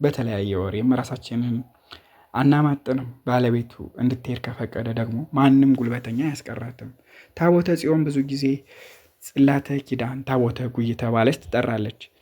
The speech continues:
ጽሌ ማለት ሰሌዳ እንደማለት ሲሆን ጽላት ደግሞ በብዙ ቁጥር ነው። ኪዳን ደግሞ በፈጣሪና በሰው ልጆች መካከል ያለ ውል ስምምነት ነው። ታቦት ማለት ማህደር፣ ማደሪያ እንደማለት ነው።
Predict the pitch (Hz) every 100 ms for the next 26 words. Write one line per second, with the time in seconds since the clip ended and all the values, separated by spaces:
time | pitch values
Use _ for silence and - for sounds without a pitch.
0 | _ _ 269 - 156 127 113 120 131 117
1 | 120 160 - - 123 113 110 104 110 -
2 | 127 123 113 123 - 120 143 196 _ _
3 | - 202 175 156 - - 147 139 139 143
4 | - - 143 127 120 120 113 127 139 117
5 | 113 _ _ _ _ - 139 135 139 131
6 | 135 131 127 127 123 123 123 120 123 120
7 | 120 117 117 127 120 - 120 117 117 127
8 | _ 127 131 135 127 127 - _ - 127
9 | 123 120 117 117 156 123 104 - _ _
10 | _ _ _ _ - - 160 156 160 143
11 | 143 147 - 127 117 107 110 104 - 117
12 | 113 110 107 110 117 110 113 151 -